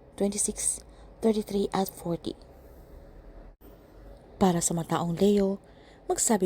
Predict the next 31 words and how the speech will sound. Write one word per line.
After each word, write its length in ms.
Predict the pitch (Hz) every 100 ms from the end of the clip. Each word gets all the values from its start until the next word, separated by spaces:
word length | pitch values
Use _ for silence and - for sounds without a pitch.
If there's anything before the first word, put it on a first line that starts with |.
| -
ka 80 |
sa 160 | 175 185
langit 400 | 175 185 185 196
ang 160 | 185 -
iyong 240 | 165 160
mga 320 | 156 156 156
kahilingan. 560 | - 180 202 156 160 - - - - - - -
Noon 240 | 359 349 330
pa 160 | 202
man 240 | 170 165 160
ay 160 | 156
hinintay 400 | 156 156 - 156
na 80 | 180
niya 320 | 233 175 165 - - -
ang 160 | - 202
iyong 320 | 170 156 160 -
panalangin. 640 | 233 262 185 151 151 170 - - - - - - -
Ang 160 | 214
iyong 160 | 185 165
mapalad 400 | 151 165 156 160
na 80 | 156
kulay 320 | 185 180 175
ay 160 | 170
peach. 480 | - - - - - - - -
Ang 160 | - 277
iyong 160 | 302 254
mamaswerteng 560 | 170 165 185 165 165
numero, 400 | 156 151 151 208 - - - -
four, 400 | - 202 196 196 - - -
eleven, 560 | 170 185 196 190 196 - - - -
twenty, 560 | - 208 208 202 190